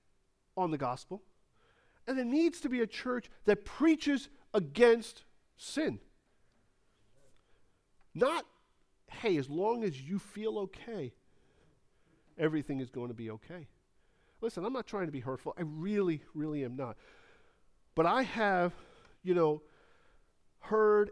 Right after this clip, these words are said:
and seen and talked to people who, you know, have, have gro-, grown so cold to sin,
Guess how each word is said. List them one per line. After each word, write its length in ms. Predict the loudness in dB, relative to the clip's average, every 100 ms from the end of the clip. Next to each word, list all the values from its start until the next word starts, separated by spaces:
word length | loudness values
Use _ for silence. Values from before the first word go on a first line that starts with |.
| -2
and 160 | -6
seen 520 | -6 -4 -2 -2 -4 -6
and 160 | -8 -6
talked 340 | -2 -2 -2
to 80 | -8
people 320 | -8 -6 -6
who, 300 | 0 0 0 -4 -20 _ _ _ _ _ _ _
you 120 | -2
know, 260 | 2 2 0 -8 _ _ _ _ _ _ _ _ _ -20 -20 -20 -20 _ _
have, 180 | -6 -6 -4
have 280 | -2 -2 -4
gro-, 240 | 0 0 0 -2
grown 300 | 0 2 0
so 260 | -6 -8
cold 540 | -8 -6 0 2 0 -6
to 80 | -12
sin, 580 | -10 -6 -2 -2 -4